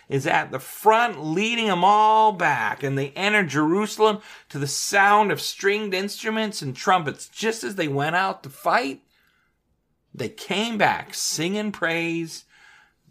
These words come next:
worshiping the Lord, singing music. And it says after this battle, and after all the other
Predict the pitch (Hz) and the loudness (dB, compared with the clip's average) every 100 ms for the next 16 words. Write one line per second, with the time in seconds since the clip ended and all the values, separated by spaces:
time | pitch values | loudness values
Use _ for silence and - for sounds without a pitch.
0 | _ _ - 107 143 220 220 208 202 180 | _ _ -14 -2 4 4 2 -2 0 0
1 | 156 135 147 147 147 143 135 - - - | 2 2 2 2 2 -2 -6 -8 -4 -2
2 | 226 226 214 180 165 170 170 170 147 170 | -2 -2 -2 -2 0 2 2 0 -2 -6
3 | 165 - _ _ _ _ _ _ _ _ | -6 -12 _ _ _ _ _ _ _ _
4 | _ _ - 147 127 - - 147 131 107 | _ _ -12 -10 -10 -10 -6 -4 -4 -4
5 | 113 120 110 - 87 87 82 _ _ _ | -6 -6 -8 -12 -12 -10 -12 _ _ _
6 | _ _ _ _ _ _ _ - 120 - | _ _ _ _ _ _ _ -10 -10 -10
7 | - 82 78 73 - _ _ _ _ _ | -12 -10 -10 -12 -16 _ _ _ _ _
8 | _ _ _ _ _ _ _ _ _ _ | _ _ _ _ _ _ _ _ _ _
9 | _ _ _ _ _ _ _ 101 101 110 | _ _ _ _ _ _ _ -16 -8 -6
10 | 117 - 95 110 135 147 151 147 135 123 | -6 -6 -4 -2 0 0 -2 -4 -4 -4
11 | 123 120 107 - | -4 -6 -8 -10